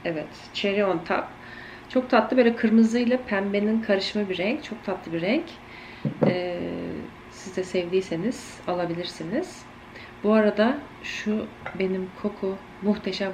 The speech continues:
kokuyor. Böyle sürekli burnuma geliyor yani. Yasmin kokusu. Çok tatlı. Fiyatı da çok uygundu. Belki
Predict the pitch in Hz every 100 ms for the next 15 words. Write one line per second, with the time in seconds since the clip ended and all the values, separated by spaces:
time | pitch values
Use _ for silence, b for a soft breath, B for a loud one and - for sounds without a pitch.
0 | - 170 - 185 185 185 180 - 220 196
1 | 180 185 185 180 190 185 180 175 175 156
2 | 147 160 226 - B B B - - -
3 | - - - - 180 - 190 185 185 -
4 | - 208 254 - - - 220 - 208 185
5 | - 185 214 208 208 214 220 214 208 190
6 | 202 208 208 202